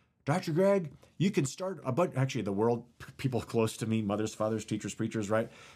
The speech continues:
ha-, have said, you know, "You can start a bunch of things, but you can't finish a damn thing." So what is my giftedness? I'm a visionary. I can start a lot of things.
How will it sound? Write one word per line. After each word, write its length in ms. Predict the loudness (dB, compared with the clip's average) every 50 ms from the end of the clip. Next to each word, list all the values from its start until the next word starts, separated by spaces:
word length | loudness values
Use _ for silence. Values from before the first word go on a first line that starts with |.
| -10 -4
ha-, 80 | -2 0
have 180 | 2 2 0 0
said, 360 | 0 -4 -4 -4 -4 -6 -10 -18 -20 _ _ -2
you 60 | 0
know, 80 | 2 4
"You 120 | 4 2
can 140 | 2 2 0
start 240 | -2 -2 -6 -4 -2
a 40 | 0
bunch 180 | 0 0 0
of 60 | 0
things, 140 | -2 -2 -2
but 100 | -2 -2
you 80 | -4 -2
can't 220 | -2 -2 -2 -2
finish 280 | 0 -2 0 0 -2 -2
a 60 | -4
damn 260 | -2 -2 -2 -2 -2
thing." 320 | -2 -2 -2 -2 -2 -6 -10 -14 _ _ _ _ _ -20 _ _ _ _ _ _ _ _ -12
So 200 | -10 -8 -8 -8
what 240 | -4 0 2 2
is 140 | 2 2 0
my 140 | -2 -4 -4
giftedness? 880 | -4 -2 0 0 0 0 -2 -2 0 2 0 0 0 -2 -6 -12 -14 _ _ _ _ _ 0
I'm 120 | 2 2 2
a 40 |
visionary. 720 | 2 4 2 2 2 2 -2 -2 -2 -4 -4 -8 -14 -18 _ _ _ _ _ _ _ _ _ _ _ _ _ -2 0
I 100 | 0 2
can 160 | 2 0 -2
start 300 | -4 -4 -6 -4 -4 -2
a 40 | 0
lot 220 | 2 4 4 4
of 80 | 2 2
things. 560 | 2 2 2 2 0 -2 -8 -12 -14 -14 -14